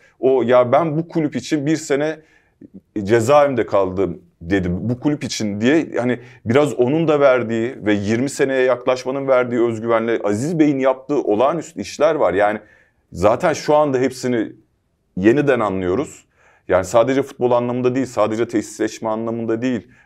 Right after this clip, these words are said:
sadece işte bu ticari örgütlenme, Feneryumundan, efendime mağazalarından, altyapı tesislerine, amatör branşlara çok Fenerbahçe'nin efsane başkanı ama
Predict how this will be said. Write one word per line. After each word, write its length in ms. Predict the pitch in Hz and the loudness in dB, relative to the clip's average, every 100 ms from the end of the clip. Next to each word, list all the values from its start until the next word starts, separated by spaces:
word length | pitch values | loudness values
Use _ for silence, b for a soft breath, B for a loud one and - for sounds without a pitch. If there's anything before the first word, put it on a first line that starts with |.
| _ | _
sadece 460 | - 113 127 123 | 2 2 2 -2
işte 240 | 113 - 110 | -4 -2 -4
bu 80 | |
ticari 440 | - 101 107 107 120 | -4 -2 2 4 4
örgütlenme, 600 | 113 107 - 110 113 117 | 2 0 -2 0 0 -4
Feneryumundan, 840 | - 101 113 120 120 120 117 113 - | -2 0 0 0 -2 -6 -4 -4 -6
efendime 560 | 101 113 113 113 110 | -4 -4 -4 -6 -6
mağazalarından, 840 | 104 104 107 120 117 117 120 120 - b b b - | 0 0 0 -2 -2 -4 0 0 -2 b b b 0
altyapı 520 | 104 - 123 120 127 | 0 2 -2 0 -2
tesislerine, 920 | 127 117 117 113 120 117 117 120 110 - - | 0 -2 -2 -4 0 0 0 -2 -2 -8 -8
amatör 520 | 92 95 120 120 113 | -6 -2 0 0 0
branşlara 420 | 113 - - 107 | -2 -2 -4 -4
çok 240 | 139 143 - _ _ _ _ _ | -4 -6 -8 _ _ _ _ _
Fenerbahçe'nin 600 | - 185 131 113 110 185 | 0 2 2 0 -2 -2
efsane 460 | 139 131 131 139 131 | -4 -2 -4 -2 -4
başkanı 380 | 104 - 98 | -6 -8 -6
ama 280 | 127 165 175 | -4 -2 -6